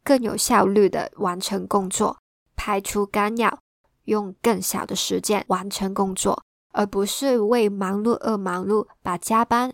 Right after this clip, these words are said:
视为理所当然。那在居家中，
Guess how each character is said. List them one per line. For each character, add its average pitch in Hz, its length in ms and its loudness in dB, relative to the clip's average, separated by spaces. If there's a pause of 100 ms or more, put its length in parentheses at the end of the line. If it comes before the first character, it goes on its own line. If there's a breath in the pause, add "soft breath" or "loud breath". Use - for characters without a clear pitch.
视 - 320 0
为 190 200 2
理 190 200 0
所 - 280 0
当 202 240 0
然。 - 300 -6 (1500)
那 240 120 -2
在 240 260 0
居 277 280 -2
家 277 260 4
中， 285 400 6